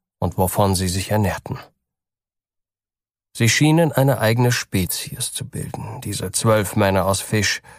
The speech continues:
Sie sahen aus, als ob die Natur hier etwas hatte ausprobieren wollen, beim zweiten Hinsehen aber abgewunken hatte.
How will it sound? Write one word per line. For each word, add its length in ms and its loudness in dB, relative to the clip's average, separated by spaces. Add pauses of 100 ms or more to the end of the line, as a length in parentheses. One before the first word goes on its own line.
(640)
Sie 200 4
sahen 360 4
aus, 440 4
als 220 0
ob 160 0
die 120 4
Natur 520 2
hier 260 4
etwas 360 0
hatte 260 0
ausprobieren 720 2
wollen, 340 4 (560)
beim 300 4
zweiten 480 2
Hinsehen 540 4
aber 260 0
abgewunken 640 -4
hatte. 200 -8